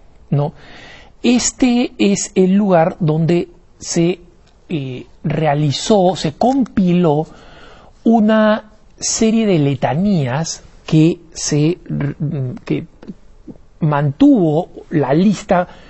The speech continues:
con las advocaciones, con los apelativos, si quieren, más tradicionales, suficientemente largos, pero eliminó muchos otros apelativos que eran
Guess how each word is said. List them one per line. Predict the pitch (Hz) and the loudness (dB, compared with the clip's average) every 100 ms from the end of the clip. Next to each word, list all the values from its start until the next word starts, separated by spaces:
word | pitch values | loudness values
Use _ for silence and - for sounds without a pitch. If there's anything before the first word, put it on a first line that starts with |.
| - - | -20 -4
con | 185 196 | 0 0
las | 202 - | 0 -2
advocaciones, | 147 139 135 123 190 208 175 165 165 147 - | -2 -2 -4 -4 -2 0 0 0 -2 -4 -4
con | 147 139 | -4 -2
los | 131 | -2
apelativos, | 139 131 131 185 165 - | -2 -4 -2 -2 -2 -6
si | - 190 | -8 -6
quieren, | 147 190 202 156 147 | -6 -4 -4 -2 -2
más | 170 - | -4 -4
tradicionales, | 160 143 123 156 139 165 135 113 170 - - - - - - - - | -4 -4 -4 -6 -6 -4 -4 -4 -6 -8 -20 -20 -20 -20 -20 -20 -10
suficientemente | - 156 139 180 180 180 185 175 151 | -4 -2 0 0 2 0 0 0 2
largos, | 165 233 175 139 165 240 - - - | 2 2 0 0 0 -2 -10 -20 -4
pero | 233 240 269 - | 0 0 -2 -2
eliminó | 185 180 180 202 226 330 | 0 2 2 2 2 2
muchos | 226 170 214 185 156 | 2 2 0 -2 -4
otros | 185 208 202 | -2 -2 -2
apelativos | 185 180 175 202 202 - | 0 0 0 0 -2 -2
que | 156 156 | -4 0
eran | 170 170 | 2 2